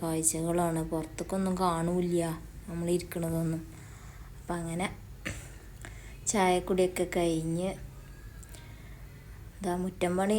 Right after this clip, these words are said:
ഇത്രയൊക്കെ ആയി ട്ടോ. അപ്പൊ മുറ്റം പണി ഇതാ ഒരു വിധമൊക്കെ ആയി കഴിഞ്ഞിട്ടുണ്ട്. ഇനി അടുപ്പത്ത് ചായയും കടിയൊക്കെ ഉണ്ടാക്കണം. അപ്പൊ ഇന്ന് കടലയാണ്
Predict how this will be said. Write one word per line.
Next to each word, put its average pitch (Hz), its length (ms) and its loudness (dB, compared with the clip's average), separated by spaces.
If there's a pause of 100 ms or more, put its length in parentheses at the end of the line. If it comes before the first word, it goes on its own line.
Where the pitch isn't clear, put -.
(180)
ഇത്രയൊക്കെ 180 580 2
ആയി 156 180 4
ട്ടോ. 147 220 0 (420)
അപ്പൊ 165 220 -4 (1400)
മുറ്റം 180 400 -2
പണി 185 200 2
ഇതാ 175 140 0 (440)
ഒരു 185 260 2
വിധമൊക്കെ 180 400 0
ആയി 160 260 2 (100)
കഴിഞ്ഞിട്ടുണ്ട്. 156 800 -2 (920)
ഇനി 196 160 0 (600)
അടുപ്പത്ത് 180 560 0 (2250)
ചായയും 190 360 10
കടിയൊക്കെ 170 360 8
ഉണ്ടാക്കണം. 151 540 4 (960)
അപ്പൊ 190 180 -6 (220)
ഇന്ന് 175 140 2 (100)
കടലയാണ് 165 560 8